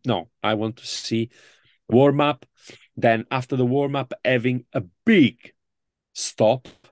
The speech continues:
to eat something, to going in the paddock, autograph session, whatever, and then back on track. Look at the race,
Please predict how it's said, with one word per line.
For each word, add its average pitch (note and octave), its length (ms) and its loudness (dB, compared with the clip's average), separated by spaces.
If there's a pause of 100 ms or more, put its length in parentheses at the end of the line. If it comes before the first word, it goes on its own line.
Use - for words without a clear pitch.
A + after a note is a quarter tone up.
(400)
to G2+ 240 -4
eat E3 220 6
something, C#3 840 -2
to A2 320 -2
going B2+ 300 0
in C#3 100 -6
the C#3+ 80 -6
paddock, C3+ 760 -2
autograph C#3 420 -2
session, C3+ 480 -4
whatever, A2+ 500 -2 (220)
and G#2 100 -12
then A2 300 0
back B2+ 240 -4
on A2 120 -6
track. - 340 -8
Look C3+ 160 -4
at B2 80 0
the A2+ 100 -2
race, B2+ 400 -2